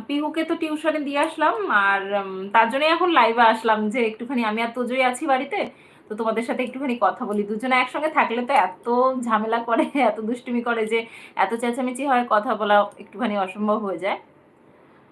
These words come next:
আর তোজোকে একটুখানি মাংকি চালিয়ে দিয়েছি, ও টিভি দেখছে। প্রিয়াঙ্কা বাগ লিখেছো, "পুচকুগুলো কি করে?" ওই তো পিহু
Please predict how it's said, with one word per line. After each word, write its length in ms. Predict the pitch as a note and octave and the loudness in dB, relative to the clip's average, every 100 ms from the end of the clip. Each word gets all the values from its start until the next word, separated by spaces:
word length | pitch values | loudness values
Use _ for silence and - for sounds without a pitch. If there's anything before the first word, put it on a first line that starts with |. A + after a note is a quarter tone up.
| _ - | _ -10
আর 240 | F#3+ G3 G3+ | -4 -2 -4
তোজোকে 400 | G#3 A#3+ C4 C4 | -2 -2 0 -2
একটুখানি 340 | B3+ B3 C#4 | -2 -4 -2
মাংকি 320 | B3+ A3+ A#3+ C4+ | 0 2 0 0
চালিয়ে 280 | C#4+ B3 | 0 0
দিয়েছি, 320 | A3+ A#3+ A#3+ E4 | -2 -2 -2 -2
ও 60 | |
টিভি 280 | B3 A#3+ G#3+ | -2 -2 -2
দেখছে। 340 | G3+ F#3 - C4+ - - _ - G#3 | -2 -2 -4 -6 -6 -18 _ -18 -6
প্রিয়াঙ্কা 400 | A#3+ A#3 A#3 B3 | -2 0 0 2
বাগ 180 | A#3+ A3+ | 2 2
লিখেছো, 340 | A3+ A3+ C4 C4+ | 0 -6 -6 -8
"পুচকুগুলো 720 | - A#3+ - C4 A#3 B3+ B3+ | -8 -8 -8 -10 -6 -2 -2
কি 180 | C4 C4 | -4 -4
করে?" 340 | A3 F#3+ E3+ E3 - - - | 0 0 -2 -8 -16 -20 -6
ওই 120 | B3+ | -4
তো 120 | C4 B3+ | -2 -4
পিহু 240 | - C4 | -4 -6